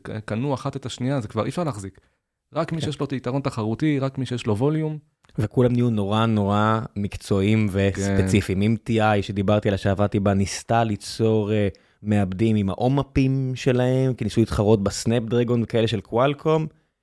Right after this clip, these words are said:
Speaker 2: הבינו שזה לא עובד, נשארו רק עם רכיבי האנלוג שלהם, והגדילו את השווי פי עשר מאז אלפיים ושתים עשרה, פחות או יותר, כי הם פשוט ביצרו את המאמץ שלהם. אם תסתכלו על המתחרות שלהם, הם כבר לא מתחרות שלהם, זה חטיבות בתוך אותה חברה.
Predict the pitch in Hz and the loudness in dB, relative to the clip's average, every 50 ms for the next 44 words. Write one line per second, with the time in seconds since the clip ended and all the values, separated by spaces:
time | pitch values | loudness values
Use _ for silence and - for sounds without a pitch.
0 | _ _ - 107 101 104 127 123 117 101 113 104 104 107 120 135 143 143 139 131 | _ _ -10 -4 0 2 2 2 2 0 0 -2 -2 0 0 2 2 2 0 0
1 | 135 143 143 135 123 107 - - 110 120 127 113 123 127 127 131 113 110 98 104 | 0 0 0 0 -2 -4 -4 -2 0 0 2 2 0 0 0 0 0 0 0 0
2 | 107 95 110 117 117 120 131 135 135 135 135 131 - 143 131 135 139 143 139 131 | 0 2 2 2 2 2 2 2 2 2 0 0 0 0 0 2 2 2 0 0
3 | 107 101 104 98 101 95 107 113 117 113 113 - - 120 110 117 113 - 117 117 | 0 0 0 0 0 0 2 2 2 0 0 0 0 0 0 0 -2 0 -2 0
4 | - 120 120 - - - 101 92 92 98 98 95 98 98 98 - 110 104 104 104 | 2 2 0 0 0 0 0 0 2 2 2 2 2 0 2 2 2 2 4 2
5 | 101 95 92 - - - 135 131 139 139 123 - - 143 139 - - 127 - 135 | 0 0 -2 -6 -2 0 2 2 2 0 -2 -2 -2 -2 -2 -2 -4 -4 -4 -2
6 | 135 143 135 131 - 147 143 147 151 139 - _ _ _ _ _ _ _ - 113 | 0 0 -2 0 0 0 0 0 0 -2 -6 _ _ _ _ _ _ _ 2 2
7 | 107 101 - - 127 117 107 110 107 - - - 131 143 143 - 123 110 104 101 | 2 2 0 0 0 0 2 0 -2 -2 -2 0 2 2 2 2 0 0 0 -2
8 | 101 120 151 170 160 - - 165 147 151 151 151 147 139 131 123 135 113 - - | 0 0 0 0 0 0 0 0 2 2 2 2 2 0 0 0 -2 -4 -4 -4
9 | - 127 127 127 123 117 113 - - 110 110 123 120 - 123 107 104 101 98 98 | 0 2 2 4 2 0 -2 -4 -2 2 2 2 2 2 2 2 2 0 0 2
10 | 104 101 98 98 - - 107 101 120 147 156 - 170 147 139 139 139 139 135 127 | 2 2 2 0 0 -2 -2 0 2 0 0 0 -2 0 0 2 2 2 0 0
11 | 104 92 101 113 107 - 120 107 107 113 110 104 110 - 110 101 107 101 - 113 | -2 -2 -4 -4 -2 0 0 2 2 2 2 0 0 0 0 -2 0 0 0 0
12 | 107 - 113 98 104 135 175 190 196 | 0 0 -2 -2 0 2 2 2 2